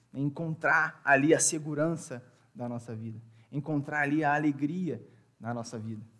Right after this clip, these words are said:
E se a gente parar pra pensar, por exemplo, eu tô começando agora a aprender um pouco sobre investimentos,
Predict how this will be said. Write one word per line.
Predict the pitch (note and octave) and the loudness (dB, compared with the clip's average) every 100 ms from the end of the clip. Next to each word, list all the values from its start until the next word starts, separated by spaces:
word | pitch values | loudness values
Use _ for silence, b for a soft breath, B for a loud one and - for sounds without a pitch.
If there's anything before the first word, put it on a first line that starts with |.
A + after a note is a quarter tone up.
| _ _ _ _ _ | _ _ _ _ _
E | - D#3+ F3+ | -8 -4 -2
se | F3 | 0
a | |
gente | F#3+ | 0
parar | - E3+ | 6 6
pra | F#3 | 6
pensar, | F#3 E3 - D3+ F#3 - b b b b | 0 -2 4 6 6 2 b b b b
por | E3+ E3 | 0 2
exemplo, | D3 E3+ F3+ F3 C#3 | 2 0 2 2 2
eu | - D3+ | -2 -2
tô | D3+ F3+ | 0 -2
começando | A3 G#3+ F#3 G3+ A3 | 0 2 2 2 2
agora | F3+ F3 F3+ | 4 4 4
a | |
aprender | F3 F#3+ D3+ C#3+ | 2 0 -2 -2
um | E3+ | -4
pouco | E3 E3+ | -6 -10
sobre | - D#3+ F3 | -10 -8 -6
investimentos, | D#3 D#3+ - C#3+ D3+ C3+ G#2+ - | -4 0 -2 -2 -4 -4 -6 -16